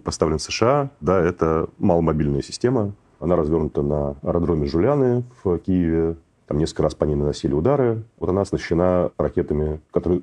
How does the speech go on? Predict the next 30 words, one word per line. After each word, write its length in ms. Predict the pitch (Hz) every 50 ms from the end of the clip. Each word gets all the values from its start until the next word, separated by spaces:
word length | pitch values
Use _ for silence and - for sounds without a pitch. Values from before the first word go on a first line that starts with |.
| - _
специально 800 | - - - - - - 104 95 95 90 85 80 78 78 76 76 -
сконструированы 680 | - - - 95 - - - 92 85 82 82 80 76 73
для 380 | 67 65 76 82 85 85 80
перехвата 440 | - - - 76 - - 87 82 -
баллистических 560 | - 82 76 - - - - - - - -
целей. 380 | - - - 113 117 107 92 - _ _ _ _ _ _
Перехватчик 600 | - 90 92 - 95 90 87 - 98 - - - - - -
наносит 340 | 90 92 95 92 - -
непосредственно 580 | - 92 - 87 - 92 90 - - - 73 73
удар 280 | 71 71 69 73 65 - _ -
по 280 | 73 65 64 - - - _ -
баллистической 560 | 78 87 82 - - - - - - - 78
ракете 480 | 78 - - 147 147 - 107 104 107 - _ _ -
и 60 | -
разрушает 520 | 101 90 85 82 71 - - 65 60 - -
ее 100 | 65 -
таким 260 | - - - - -
образом. 300 | - - - 78 - - - - _
А 80 | - -
Германия 380 | - - - 107 151 165 156 127
поставила 800 | - 90 - - 98 101 104 101 98 95 90 87 87 82 80 78 - - -
комплекс, 480 | - 90 90 - 87 87 - - - _ _
насколько 320 | - 87 - - 85 - 90
можно 180 | 80 76 67
судить, 320 | 71 - 87 82 139 135 -
мы 120 | - 80
точно 260 | 73 80 73 - -
этого 140 | 71 - -
не 100 | - 80
знаем, 300 | 95 139 151 147 135 131